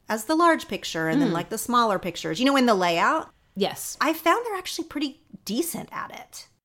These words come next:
Speaker 2: Yes, I've used Shutterfly and have done that same thing. I've used Shutterfly for, my goodness, probably going back to when Daisy was a baby, so a long time.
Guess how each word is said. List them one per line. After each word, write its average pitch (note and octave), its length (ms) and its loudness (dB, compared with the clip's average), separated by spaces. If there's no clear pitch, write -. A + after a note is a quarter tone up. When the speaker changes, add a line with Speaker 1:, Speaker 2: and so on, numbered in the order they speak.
Speaker 2:
Yes, C#4+ 280 4
I've F4+ 280 4
used D4 200 2
Shutterfly F#3+ 600 2
and F#3+ 160 -2
have E3+ 140 -4
done D#3+ 200 -2
that D3 300 -2
same D#3+ 260 -4
thing. E3+ 400 -4
I've C#4 240 2
used G#3+ 200 -4
Shutterfly F3+ 460 -2
for, C#3+ 260 -10
my F3 340 -6
goodness, E3 440 -6
probably D3+ 960 -6
going G3 260 -2
back E3+ 300 -4
to D#3+ 160 -8
when D3+ 140 -6
Daisy D3 320 -8
was C#3 200 -8
a C#3 60 -8
baby, A2 400 -12
so C#3+ 320 -6
a F#3+ 80 -4
long F3 240 -2
time. B2+ 280 -10